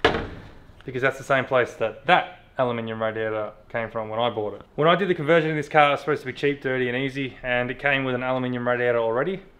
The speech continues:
I'm not a huge fan of aluminium radiators in four-wheel drives. In street cars, they're fine. They work well, they dissipate, dissipate heat well, and they're also pretty substantially lighter than, like, your copper. But in four-wheel drives, what happens is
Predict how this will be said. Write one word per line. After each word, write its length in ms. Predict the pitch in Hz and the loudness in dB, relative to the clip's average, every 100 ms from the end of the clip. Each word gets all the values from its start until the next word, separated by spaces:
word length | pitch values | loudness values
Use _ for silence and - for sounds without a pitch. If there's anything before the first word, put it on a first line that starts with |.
| - | -12
I'm 120 | 123 | -6
not 120 | 135 147 | -2 -2
a 40 | |
huge 300 | - 143 127 | -2 -8 -6
fan 440 | - 127 135 139 131 - - - | -4 -2 -2 -4 -10 -20 -20 -6
of 140 | 123 | -6
aluminium 420 | 131 139 139 143 135 | -2 -2 -2 -2 -2
radiators 400 | 135 135 135 131 | -2 0 -2 -4
in 160 | 131 | -6
four-wheel 260 | 139 139 123 | -2 -2 0
drives. 540 | 123 143 165 165 - - - - - | 2 4 2 -2 -14 -20 -20 -20 -8
In 100 | 170 | -4
street 240 | - 220 | 4 4
cars, 240 | 220 175 143 | 8 6 6
they're 80 | 131 | 2
fine. 460 | - 131 135 135 123 | 2 2 2 -2 -4
They 120 | 120 | -2
work 320 | 123 127 127 | 0 0 2
well, 240 | 123 123 | 2 2
they 80 | 120 | 0
dissipate, 420 | 110 107 - 120 - _ _ 127 123 | -6 -10 -6 -6 -8 _ _ -18 -14
dissipate 420 | 131 135 120 113 | -12 -8 -6 -4
heat 160 | 127 123 | -6 -2
well, 260 | 120 120 | -2 -2
and 80 | 113 | -4
they're 100 | 110 | -6
also 280 | 117 113 110 | -6 -6 -8
pretty 240 | 123 107 - - - - _ _ | -6 -8 -12 -20 -20 -20 _ _
substantially 680 | 123 - 147 147 139 131 | -12 -8 -2 0 0 -2
lighter 340 | 117 113 117 117 | -2 2 2 2
than, 200 | 113 110 | -2 -6
like, 200 | 107 - | -8 -8
your 80 | 110 | -4
copper. 360 | 117 - 147 - - - | -4 -2 -4 -6 -4 4
But 340 | 127 123 - - - - - - | 4 4 -4 -20 -20 -20 -20 -6
in 220 | 139 131 | -2 -2
four-wheel 260 | 113 135 120 | 0 0 4
drives, 320 | 147 175 139 | 4 6 6
what 120 | 127 | 6
happens 280 | 147 147 131 | 4 4 0
is 280 | 127 123 | 0 -2